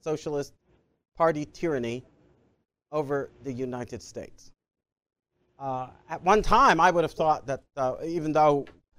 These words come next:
there are a lot of people wanna push us over that cliff, uh, there are a lot more Americans who will resist going.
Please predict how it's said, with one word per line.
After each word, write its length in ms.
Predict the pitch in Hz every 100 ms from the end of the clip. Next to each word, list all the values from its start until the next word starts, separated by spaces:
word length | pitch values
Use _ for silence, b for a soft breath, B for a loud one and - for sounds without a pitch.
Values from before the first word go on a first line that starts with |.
| -
there 100 | 131
are 40 |
a 20 |
lot 160 | 135 156
of 80 | 139
people 240 | 156 143
wanna 240 | 135 147 123
push 280 | - 190
us 100 | 147
over 200 | 135 117
that 240 | 117 113 -
cliff, 380 | 127 139 - - - b b b b -
uh, 220 | 143 131
there 160 | 117 135
are 40 |
a 40 |
lot 160 | 147 170
more 180 | 156 147
Americans 460 | 143 151 - 139
who 60 | 151
will 100 | 131
resist 440 | 127 123 139 -
going. 360 | 277 311 143